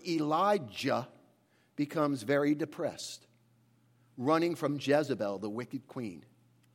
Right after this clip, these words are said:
where he sits under a juniper tree and asks the Lord to, to take his life. Now, through a series of events, God brings him out of that depression. And one of the things that we t-,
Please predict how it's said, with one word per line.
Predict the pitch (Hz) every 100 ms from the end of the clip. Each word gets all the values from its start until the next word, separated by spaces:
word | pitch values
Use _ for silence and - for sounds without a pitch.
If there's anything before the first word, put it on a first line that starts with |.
| _ _ _
where | 139 151
he |
sits | 147 196 190 -
under | 170 165 156
a | 147 139
juniper | 143 123 160 180 -
tree | 110 - 98 113 - _ _ _ _ _ _ _ _ _
and | 156 151 - - _ _ _ _ -
asks | 151 160 -
the | 190
Lord | 175 117 127 135
to, | 160 - _ _ _ _ _ _ _
to | -
take | 143 147 139
his | 160
life. | 180 277 - - - _ _ _ _ _ _ _ _ _ _ _
Now, | 180 185
through | 180 202 190
a |
series | 165 - 226 247 262 262 226
of | - 165 156
events, | 156 139 175 123 113 - -
God | 143 156 185 151
brings | 170 170 -
him | 131 -
out | 147 143
of | 139
that | 139 -
depression. | 139 - 139 135 - - - _ _ _ _ _ _ _ -
And | 147 156
one | 175
of | 180
the | 151
things | 147 - 175 202 208
that | 156 147
we | 156 170
t-, | -